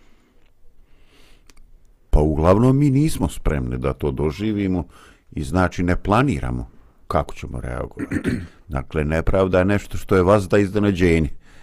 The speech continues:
A o čim je iznenađenje, nemamo plansku reakciju, nego imamo neku reakciju, neki impuls, ovaj, koji je ili naučeni obrazac ili nešto što potiče od temperamenta,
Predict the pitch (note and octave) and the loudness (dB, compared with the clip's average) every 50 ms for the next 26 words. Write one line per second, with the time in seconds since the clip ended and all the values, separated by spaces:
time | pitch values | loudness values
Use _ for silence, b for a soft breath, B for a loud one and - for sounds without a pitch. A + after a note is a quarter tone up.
0 | b b b b b b - - D#2 D2+ D#2 D2 D2 C#2+ D2 - - - G#2 G#2+ | b b b b b b -8 -4 0 0 2 2 0 0 -2 0 2 4 4 4
1 | G#2 G2+ G2+ F#2+ F2 F2+ F#2 F2+ F2+ F2 - F#2 F2+ F#2 F#2+ G2 G2+ G2 F2+ F2 | 4 4 4 2 2 0 0 0 0 -2 0 0 0 0 2 0 0 0 0 0
2 | F2+ F#2+ G2+ G2+ G#2 G2+ - - - A#2 B2 A#2 G#2+ G2 F#2 - - - F#2+ E2 | 0 0 0 0 -2 -2 -4 -4 0 0 0 2 0 -2 -4 -4 -8 -6 -4 -2
3 | E2 E2 E2 F2 F2 - - - C#3 C3 B2 A2+ G#2+ G#2+ G2 F#2+ G2+ G#2 G#2+ A2 | 0 2 0 0 -2 -6 -12 -6 -4 -2 -2 0 -2 -2 -2 -2 -2 -2 -2 -2
4 | G#2+ G2+ G2+ G#2+ G#2+ - - F#2+ E2 - b b b b b b b b b - | -2 -2 -2 -2 -4 -4 -6 -10 -10 -10 b b b b b b b b b -4
5 | D#2 E2+ F2 F#2+ G2+ G#2 - - - - - A2+ G#2+ F#2+ F2 F#2 G2 F#2+ - - | 0 2 4 4 4 4 2 -4 -8 -4 0 0 2 2 2 0 -2 -2 0 2
6 | G2 G2 G2 F2+ - - F#2+ D2 B1+ - - - - - - - b b b b | 4 4 4 6 4 4 4 2 -4 -6 -10 -16 -16 -18 -20 -20 b b b b
7 | b b b b - - D2+ D#2 D2+ C#2 C2 C#2+ D#2 D2 - - - F2 F2+ F#2+ | b b b b -8 -4 -2 -2 -2 -2 -4 -4 -6 -6 -6 -4 -2 0 2 4
8 | F#2+ F#2+ F#2 F2+ E2+ - - G2 F2+ F2 F2 E2+ E2 D#2 E2+ F2+ F#2+ G2+ G2 - | 4 4 4 2 0 0 -2 -2 0 0 0 0 0 0 2 2 2 2 0 -2
9 | - - D#2+ D#2+ D#2 D2+ D2+ C#2+ C#2 - D2+ D2+ D#2 E2 F#2+ G#2+ A2 A#2+ B2+ A#2 | -6 -6 -4 -2 0 0 0 0 2 2 4 4 6 6 4 4 4 2 -2 -4
10 | - - - D#2 D2+ F2 F#2 F#2+ G2 F#2+ - - - D#2+ - - D#2+ - - F#2 | -4 -8 -10 -8 -6 -4 -2 0 0 0 -2 -4 -8 -10 -10 -10 -4 0 0 0
11 | F#2 - - - - F#2+ F#2 F2+ - - F2+ E2 E2 D#2 - - E2 E2+ G2+ A#2+ | 0 0 -4 -8 -2 -2 -2 -2 0 -2 -2 -2 0 0 0 0 2 2 2 0
12 | A#2+ A#2 A2+ A2+ | 0 0 -2 -4